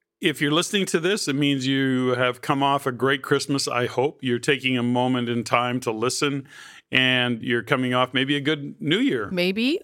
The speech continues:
Speaker 2: or Happy Hanukkah, Happy Christmas,
Speaker 1: Oh, yeah.
Speaker 2: Happy
Speaker 1: It's all of that.
Speaker 2: Kwanzaa.
Speaker 1: Yeah.
Speaker 2: You know, take your celebration, own who you are,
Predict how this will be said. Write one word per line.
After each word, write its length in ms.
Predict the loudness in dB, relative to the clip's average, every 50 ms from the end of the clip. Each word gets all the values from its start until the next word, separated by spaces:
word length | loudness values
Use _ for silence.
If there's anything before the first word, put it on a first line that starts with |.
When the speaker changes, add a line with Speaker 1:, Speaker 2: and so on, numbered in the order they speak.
| _ 0
Speaker 2:
or 600 | 0 2 4 4 4 4 4 2 2 2 0 -2 -6 -12 _ _ _ _ _ _ _ _ _ _ _ _ _ _ -4
Happy 240 | 0 0 2 2 2
Hanukkah, 480 | 0 0 0 -2 -2 -4 -6 -6 -6 -10 _ _
Happy 240 | -4 -2 -2 -2 -4
Christmas, 720 | -4 -4 -4 -4 -4 -4 -4 -4 -4 -6 -8 -14 -16 -16 _ _ 0
Speaker 1:
Oh, 140 | 0 2 2
yeah. 160 | 0 -2 -2
Speaker 2:
Happy 200 | -2 -2 0 0
Speaker 1:
It's 160 | 0 0 2 4
all 240 | 4 6 6 6
of 80 | 4 4
that. 220 | 4 4 2 2
Speaker 2:
Kwanzaa. 100 | -2 -6 -14 _ _ 0
Speaker 1:
Yeah. 220 | 0 0 0 0 -4 -8 -8 _
Speaker 2:
You 120 | 0 2
know, 240 | 4 4 4 4 2 2 -2 -8 -8
take 300 | -4 -2 0 0 0 -2
your 140 | -2 -2 -2
celebration, 760 | 0 0 0 0 0 0 -2 -2 -4 -4 -4 -4 -4 -4 -6 -4
own 280 | -2 0 2 2 2 2
who 160 | 0 0 0
you 200 | 0 0 0 2 2
are, 300 | 4 4 4 4 2